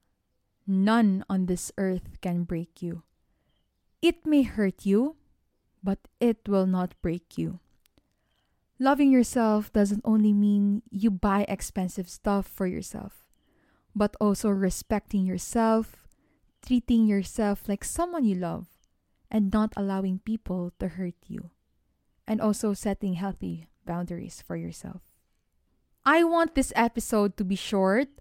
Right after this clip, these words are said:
but I hope it gives an impact to you. Before I end, I just want to tell you that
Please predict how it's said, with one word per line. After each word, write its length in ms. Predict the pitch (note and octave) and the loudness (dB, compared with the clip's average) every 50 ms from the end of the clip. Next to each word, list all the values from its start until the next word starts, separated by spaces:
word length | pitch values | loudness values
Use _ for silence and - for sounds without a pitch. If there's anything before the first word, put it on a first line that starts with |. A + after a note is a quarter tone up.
| _ - | _ -4
but 280 | G#3+ G#3+ A3+ G#3+ - - - | 0 2 2 0 0 -2 2
I 200 | - B3 C4 C4+ | 4 4 4 4
hope 400 | A3+ G#3+ A#3+ C4 B3+ B3 - - | 4 4 4 4 4 4 0 -2
it 260 | B3 A#3+ - - G3+ | -2 -2 -2 -4 -16
gives 360 | - - A3+ A3+ G#3 F#3+ - | -8 -2 0 2 2 2 0
an 200 | - G#3 F#3 F#3 - | 0 -2 -2 -2 0
impact 600 | - G3 F#3 F3+ - - G3 E3+ E3+ - - - | 0 0 0 0 0 -4 -6 -6 -6 -12 -16 -12
to 60 | - | -8
you. 280 | E3 D#3+ D3 D#3 E3+ E3+ _ _ _ _ _ _ _ _ _ _ _ _ _ _ _ - | -6 -6 -6 -8 -8 -12 _ _ _ _ _ _ _ _ _ _ _ _ _ _ _ -2
Before 320 | C4 C#4+ C#4 - E4+ D#4+ D4 | -2 0 2 4 4 4 4
I 60 | C4 - | 2 2
end, 480 | - G3 F#3+ F#3+ F#3+ G#3 A3+ A3+ C4+ C4 _ _ _ _ _ _ _ _ _ - | 0 0 0 0 2 2 0 0 -2 -8 _ _ _ _ _ _ _ _ _ -2
I 180 | A#3+ A#3+ A#3 A3+ | 0 2 2 4
just 300 | G#3+ A#3 A3 - - - | 4 2 0 0 -2 -2
want 360 | G#3+ A3 A3 A3 G#3+ G#3+ - | 0 2 4 4 4 2 2
to 80 | A3 G3+ | -2 -4
tell 360 | _ - - F#3+ F#3 F#3 F#3 | _ -2 -2 -2 0 -2 -2
you 360 | F#3 F#3 F#3+ F#3 F#3 F#3 F#3 | -2 -2 -2 0 0 -2 -4
that 240 | F#3 F#3+ F3+ F3+ | -2 -2 -2 -2